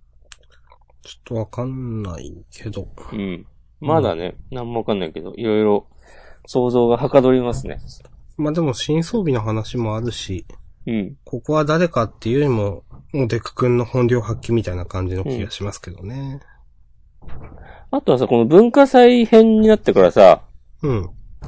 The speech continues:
Speaker 2: ずっと、青山くん
Speaker 1: はいはい。
Speaker 2: が話に絡んできてるじゃない。
Speaker 1: そうですね。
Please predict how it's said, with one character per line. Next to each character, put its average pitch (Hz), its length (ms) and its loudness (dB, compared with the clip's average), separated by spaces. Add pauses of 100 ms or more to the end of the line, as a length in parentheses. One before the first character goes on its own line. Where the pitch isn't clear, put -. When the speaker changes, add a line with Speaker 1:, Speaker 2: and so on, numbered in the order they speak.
(960)
Speaker 2:
ず 175 120 6
っ 202 40 4
と、 220 400 10 (840)
青 233 300 12
山 139 280 6
く - 160 -6
ん 78 140 -8 (800)
Speaker 1:
は 202 100 -2
い 175 60 4
は 123 180 -4
い。 92 80 -10 (420)
Speaker 2:
が 135 140 4
話 139 320 2
に 117 100 0
絡 120 260 4
ん 101 120 0
で 85 180 -2 (580)
き - 100 -12
て 104 100 6
る 92 60 0
じ 90 60 -2
ゃ 85 60 -2
な 85 140 -4
い。 - 100 -12 (460)
Speaker 1:
そ 214 200 -2
う 156 40 0
で 117 80 -4
す - 160 -8
ね。 113 260 -4